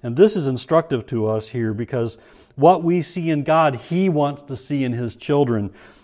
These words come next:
Uh, in fact, listen to Ephesians four thirty-two. That, it, it tells us how there, how God wants us to forgive. "Be kind to one another," Ephesians four thirty-two. "Be kind to one another, tender-hearted." What should follow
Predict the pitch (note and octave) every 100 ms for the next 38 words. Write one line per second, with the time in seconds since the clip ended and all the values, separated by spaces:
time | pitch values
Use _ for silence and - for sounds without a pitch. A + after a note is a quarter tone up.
0 | _ C#3 B2 C#3 C#3 E3+ D#3+ - - -
1 | _ _ _ _ _ _ _ _ _ _
2 | A3+ G#3 - F#3+ D3+ F3 E3 C#3 - D#3+
3 | D3 D3 C#3+ B2+ - D#3 B2 D#3 - C3+
4 | - A#2+ D3+ F3 C3+ B2 D#3 D3+ C#3 C3
5 | D3+ B2+ A#2 A#2+ B2 A#2 C3+ A#2+ B2+ C3
6 | C#3 A#2+ - C3 C3+ A2+ G#2 D#3+ D3 -
7 | C3+ C#3+ F#3 F#3 F#3 F3+ F#3 F#3 F#3 G3+
8 | G3 B2+ B2 D#3 D3+ C#3+ D#3+ D#3+ D#3 D#3+
9 | C#3+ D#3 D#3+ D#3+ - - - C3 - D3+
10 | E3 D#3 E3+ F3 F3 F3+ E3+ - F3 F3+
11 | F#3 F#3 D#3+ E3+ E3 F3+ F3 - _ _
12 | _ _ _ _ _ _ _ _ - C3+
13 | - - E3 C#3+ - - D3 D3+ D#3 D#3+
14 | E3 D#3+